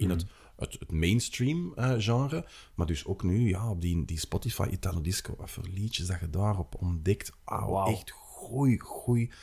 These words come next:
Speaker 1: gouden plaatjes. En, ja, en ook, dus ik heb één, eh,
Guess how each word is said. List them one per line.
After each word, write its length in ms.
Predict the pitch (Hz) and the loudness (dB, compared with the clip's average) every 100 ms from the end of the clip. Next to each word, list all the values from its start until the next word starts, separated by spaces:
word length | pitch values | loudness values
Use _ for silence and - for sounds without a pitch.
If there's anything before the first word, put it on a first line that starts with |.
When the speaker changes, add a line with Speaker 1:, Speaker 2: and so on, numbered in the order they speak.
| - - | -20 -20
Speaker 1:
gouden 440 | - - 104 110 92 | -6 2 6 6 6
plaatjes. 480 | 82 90 98 - - | 4 2 2 -2 -4
En, 220 | 90 76 - - - | -4 -4 -10 -20 -8
ja, 180 | 67 87 | 0 2
en 160 | 117 110 | 4 4
ook, 220 | - - - - | 0 -8 -20 -6
dus 220 | 104 95 | -2 0
ik 80 | - | 0
heb 120 | 104 | -2
één, 340 | - 113 104 - - | 2 4 4 0 0
eh, 360 | 98 92 87 | 4 6 4